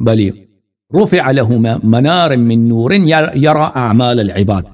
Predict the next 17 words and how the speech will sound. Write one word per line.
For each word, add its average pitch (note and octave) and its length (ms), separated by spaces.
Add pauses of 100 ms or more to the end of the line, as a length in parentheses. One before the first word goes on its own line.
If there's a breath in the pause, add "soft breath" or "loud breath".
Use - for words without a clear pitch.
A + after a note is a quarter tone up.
جو B2+ 200
امام D3 320
ہوتا B2 200
ہے، A2 60
پیغمبر A2+ 380
ہوتا A#2+ 200
ہے، E3+ 60
اس B2+ 100
کے C#3 80
سامنے B2 320
ایک G#2+ 200
نور B2 320
کا A2+ 80
ایک A2 340 (480)
کالم D#3 280
ہوتا E3+ 220
ہے، - 20